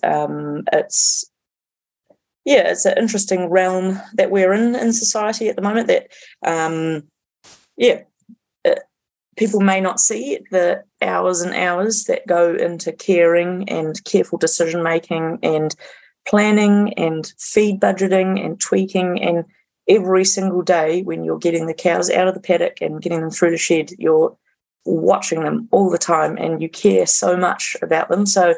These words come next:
um, I love seeing happy cows because I think it's a reflection of who you are as a farmer, and I think this is a really exciting space to be in, is to just actually showcase this to the world, like, transparently. This is what we do, and we do it really well.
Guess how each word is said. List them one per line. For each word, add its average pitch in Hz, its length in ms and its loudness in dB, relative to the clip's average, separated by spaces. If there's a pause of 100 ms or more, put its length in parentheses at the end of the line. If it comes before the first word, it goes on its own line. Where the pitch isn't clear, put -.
(500)
um, 160 580 -2 (220)
I 202 140 4
love 190 220 2
seeing 175 220 -2
happy 185 180 -6
cows 185 340 -2
because - 240 -8
I 160 120 0
think 160 200 -6
it's - 160 -4
a 156 60 -2
reflection 156 680 -2
of 147 380 2
who 175 60 4
you 156 180 0
are 156 140 0
as 147 80 -4
a - 40 -4
farmer, 165 360 0
and - 160 -4
I 156 80 -2
think - 260 -6
this 160 180 2
is 151 120 -4
a 151 80 0
really 156 240 0
exciting 156 500 -2
space - 580 -2 (360)
to 220 100 2
be 175 240 0
in, 302 320 -2
is 196 200 0
to - 120 -6
just 160 220 -2
actually 160 260 -4
showcase 151 640 -2
this - 300 -2
to - 120 -10
the 147 80 -6
world, 147 420 0 (440)
like, 151 180 0
transparently. 170 920 -2
This 247 280 4
is - 580 0
what 151 200 2
we 151 80 -2
do, 147 220 0
and 147 80 -2
we 147 100 -4
do 147 160 0
it - 80 -2
really 143 240 0
well. 160 380 0